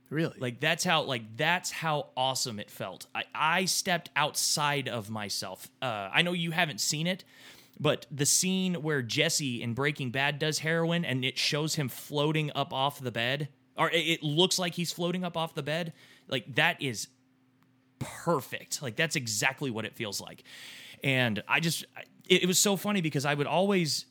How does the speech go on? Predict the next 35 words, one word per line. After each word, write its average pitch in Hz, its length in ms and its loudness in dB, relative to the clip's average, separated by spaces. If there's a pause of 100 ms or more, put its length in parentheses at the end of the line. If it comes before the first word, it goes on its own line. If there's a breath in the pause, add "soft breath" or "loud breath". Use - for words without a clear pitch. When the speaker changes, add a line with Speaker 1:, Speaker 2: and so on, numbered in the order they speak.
(100)
Speaker 2:
do 180 520 2
drugs 139 400 2
and 123 120 0
drink 135 320 0
so 135 120 -2
that 127 140 -2
way 135 100 0
I 127 100 4
would, 120 400 0 (200)
I 131 80 4
wouldn't 135 280 2
feel 131 320 0
bad. 120 640 0 (480)
Speaker 1:
Mm-hmm. 127 220 -2
Speaker 2:
But 135 160 0
then 175 140 4
as 147 100 0
soon 180 220 2
as 165 120 0
I 127 100 2
found 170 300 0
something 147 300 -2
that 135 140 -4
made 139 180 0
me 131 80 0
feel 131 400 0
good, 110 720 0 (360)
I 143 120 6
didn't 143 180 2
know 139 80 0
what 120 140 0
to 113 80 -4
do 139 160 2
with 107 160 -2
it. - 160 -18